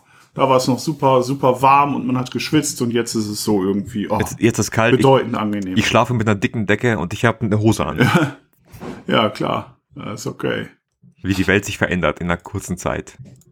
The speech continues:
Speaker 1: Ja,
Speaker 2: Danke,
Speaker 1: so
Speaker 2: Obama.
Speaker 1: ist es. So ist es. Obwohl, wie lange war das denn her? War jetzt eigentlich nur zwei Wochen, ne? Vor zwei Wochen war noch heiß, ne?
Speaker 2: Äh, ja. Doch, vor zwei, vor zwei Wochen mindestens.
Speaker 1: Ja.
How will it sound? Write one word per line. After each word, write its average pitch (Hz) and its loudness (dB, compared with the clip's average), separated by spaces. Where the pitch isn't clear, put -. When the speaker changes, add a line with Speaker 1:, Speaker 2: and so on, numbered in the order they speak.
Speaker 1:
Ja, 120 0
Speaker 2:
Danke, 190 0
Speaker 1:
so - 2
Speaker 2:
Obama. 82 2
Speaker 1:
ist - -8
es. - -6
So 123 6
ist 120 2
es. - -2
Obwohl, 110 4
wie 107 0
lange 113 4
war 110 4
das 110 -2
denn 90 0
her? 110 4
War 123 4
jetzt 147 0
eigentlich 143 2
nur 123 0
zwei 113 0
Wochen, 110 0
ne? 120 2
Vor 120 -6
zwei 101 -4
Wochen 127 -8
war 147 -6
noch 160 -10
heiß, 123 -6
ne? 123 -6
Speaker 2:
Äh, 85 2
ja. 85 2
Doch, - -2
vor - -6
zwei, - 0
vor - -10
zwei 90 2
Wochen 123 0
mindestens. 92 -4
Speaker 1:
Ja. 64 -12